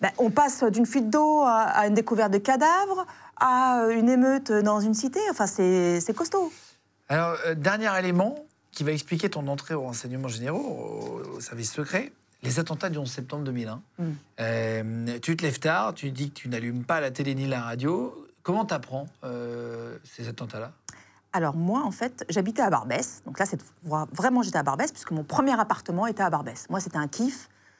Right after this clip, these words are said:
Speaker 1: Euh, fallait pas me parler de, de, de Neuilly ou, euh, c'est Barbès.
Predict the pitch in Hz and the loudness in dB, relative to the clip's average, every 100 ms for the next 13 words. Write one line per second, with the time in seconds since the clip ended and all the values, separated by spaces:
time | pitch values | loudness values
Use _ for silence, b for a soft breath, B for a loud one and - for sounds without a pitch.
0 | b - 151 151 156 151 147 131 - 156 | b -4 -2 0 2 0 0 -2 -2 0
1 | 151 220 220 190 185 165 165 156 156 160 | 0 0 0 0 0 0 -2 -2 -4 -4
2 | 160 151 175 196 220 226 233 233 233 185 | -4 -2 2 4 6 6 6 6 6 4
3 | 175 156 151 - 247 - 202 160 131 - | 4 2 0 0 0 2 0 0 -4 -8